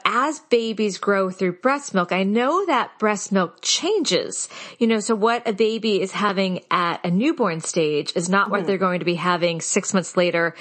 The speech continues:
Speaker 1: twelve months later, eighteen months later.
Speaker 2: Mm-hmm.
Speaker 1: So do babies need to adjust their formula depending on their age? And I guess I should follow up. Is there, like, a toddler formula and a newborn formula?
Speaker 2: Mm-hmm. Uh, oh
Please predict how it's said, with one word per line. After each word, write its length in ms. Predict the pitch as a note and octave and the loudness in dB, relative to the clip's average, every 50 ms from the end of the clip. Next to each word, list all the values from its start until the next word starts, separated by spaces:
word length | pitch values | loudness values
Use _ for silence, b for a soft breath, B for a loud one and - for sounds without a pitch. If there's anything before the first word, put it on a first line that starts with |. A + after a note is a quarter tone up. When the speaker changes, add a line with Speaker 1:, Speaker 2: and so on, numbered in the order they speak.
| B B B | B B B
Speaker 1:
twelve 300 | B - A#3+ A#3+ G#3+ F3+ | B 2 2 2 2 0
months 200 | G3 F#3+ F3 - | -4 -6 -2 0
later, 240 | F#3 F3+ E3+ E3 - - | 0 0 2 0 2 2
eighteen 360 | - B3+ - - - A3 F#3 | 0 0 2 0 0 0 2
months 220 | F3 D#3+ D3 - | 0 -2 0 0
later. 320 | E3+ D3+ C#3+ C#3 A2+ C3 - | 0 0 2 2 0 0 -2
Speaker 2:
Mm-hmm. 280 | - - - - - A3 | -6 -12 -12 -6 -4 -2
Speaker 1:
So 400 | G3 A3 C4+ A#3+ A3+ A3 G#3+ B B B B B B B - A3+ F#3+ - | 2 4 4 4 4 0 -2 B B B B B B B -6 -6 -2 0
do 240 | - B3+ C4 B3+ G#3+ | 2 2 2 2 0
babies 680 | F#3+ - A#3+ A#3 A#3+ B3+ C4 C4 D4+ D4 C#4 A#3 - | 0 2 2 2 4 2 0 0 0 0 0 0 0
need 300 | A3+ A3+ A3+ A#3 G#3+ F#3+ - - - | 2 2 2 0 0 0 0 0 2
to 300 | A3+ A3 G#3 G3+ G3+ - - | 2 2 2 2 0 0 0
adjust 800 | - F3 D3+ C#3 - - - G3+ G3 F#3+ G3+ F#3+ - - - - | 0 -2 -2 -2 -2 0 2 2 2 2 0 -2 -6 -6 0 2
their 200 | G#3 F#3+ F#3 F3+ | 2 2 2 0
formula 580 | - - - F#3 F3 F3 F#3 G3 F#3+ G3 G3+ | -4 0 0 2 2 2 0 0 0 0 0
depending 540 | F#3 F#3 F3+ - - F#3+ F#3 F3 F3 F3+ E3+ | 0 -2 -4 -2 -2 0 0 0 0 0 0
on 160 | E3+ E3 D#3+ | 0 0 0
their 180 | D#3+ D#3+ D3+ - - - | 0 0 -2 -2 0 0
age? 340 | E3+ F3 F3+ F#3+ F3+ - - - | 2 2 2 0 0 -2 0 0
And 220 | F#3+ F3+ F3+ F3+ | 2 2 2 2
I 80 | F3+ F3+ | 0 0
guess 180 | F#3 G3+ - | 0 0 0
I 60 | G#3 | 0
should 180 | F#3+ - G3 - | 0 0 -2 0
follow 240 | - F#3+ E3+ F3 F3+ | 0 0 2 2 0
up. 140 | F3 - B B B B B B B _ - | -2 -2 B B B B B B B _ 2
Is 180 | A#3+ A#3+ - | 2 2 4
there, 160 | A#3+ A#3+ A3+ | 0 0 2
like, 220 | G#3+ G3+ F#3+ G3 G3 | 2 0 0 0 0
a 80 | E3+ | -2
toddler 500 | C#3+ - - F3 F3 G#3 A#3 B3+ C#4 D4+ | -2 0 2 2 2 2 4 2 2 2
formula 560 | D4+ - - F4 F4 F4 F4+ F#4 F4+ F4+ E4 - | 0 0 0 2 2 2 0 0 0 2 0 2
and 120 | - E3+ | 0 0
a 60 | E3 C#3+ | 0 0
newborn 440 | D#3 F3+ G#3+ G#3 D#4 D4+ D#4+ D#4 | 0 0 2 2 2 2 0 -2
formula? 640 | D4+ - - D#4+ D#4 E4 E4 E4 E4 E4 E4+ D4 - - - - | 2 2 2 2 2 0 -2 0 0 0 0 0 -4 -12 -12 -8
Speaker 2:
Mm-hmm. 520 | A#3+ G#3 B3+ G#3 F#3 F#3 F#3 F#3+ G#3 A#3+ A#3+ - _ - B B B B B B - | -2 0 0 2 2 0 0 0 -2 -4 -6 -8 _ -20 B B B B B B 0
Uh, 320 | - A3 G#3+ G#3 G#3 G3 - | 2 2 4 2 0 0 -4
oh 40 | - | -6